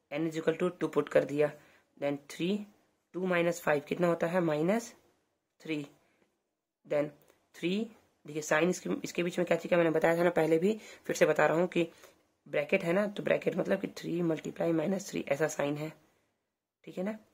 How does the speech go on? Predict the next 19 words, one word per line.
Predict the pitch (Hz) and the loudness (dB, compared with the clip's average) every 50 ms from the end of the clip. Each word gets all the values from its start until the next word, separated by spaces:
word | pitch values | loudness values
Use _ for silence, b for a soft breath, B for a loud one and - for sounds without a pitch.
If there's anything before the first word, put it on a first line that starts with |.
| b b b b b b b _ - | b b b b b b b _ -8
Then | 143 139 147 - - _ _ _ _ - | -6 -6 -6 -6 -8 _ _ _ _ -10
थ्री | - 175 180 170 | -8 -6 -6 -6
थ्री | - 165 180 165 | -4 -4 -2 0
जा | 185 208 220 214 - - - _ _ _ _ _ _ _ _ _ _ _ _ _ _ - | 0 0 0 -2 -4 -10 -20 _ _ _ _ _ _ _ _ _ _ _ _ _ _ -10
नाइन, | 151 151 147 143 147 160 185 220 226 220 - - _ _ _ _ _ _ _ _ _ _ _ _ | -6 -2 0 2 4 4 4 2 0 -2 -6 -14 _ _ _ _ _ _ _ _ _ _ _ _
नाइन | 147 151 147 151 165 170 | -6 -2 0 2 2 2
हो | 175 170 | 2 2
गया, | 175 208 226 240 B B B B B B _ | 2 2 0 0 B B B B B B _
और | - - 147 - - | 0 0 0 0 0
प्लस | - 156 160 165 - - - - _ _ _ _ - | 2 4 4 4 2 -2 -8 -10 _ _ _ _ -6
यहाँ | 147 147 147 | -4 -4 0
पर | 147 156 151 | 0 0 0
है | 151 147 - - - | 0 -2 -6 -6 -2
प्लस | 156 160 185 202 202 - - - _ - | 2 4 4 4 2 -2 -10 -12 _ -4
और | 143 147 | -2 2
माइनस, | 151 147 143 147 139 - | 2 2 2 2 0 -2
प्लस | - - 151 151 156 | 0 0 0 2 2
माइनस | 151 151 175 202 226 220 - B B B B B B _ - | 2 2 2 2 0 -2 -6 B B B B B B _ -4
माइनस, | 143 143 143 143 143 143 - | -2 0 0 0 0 -2 -4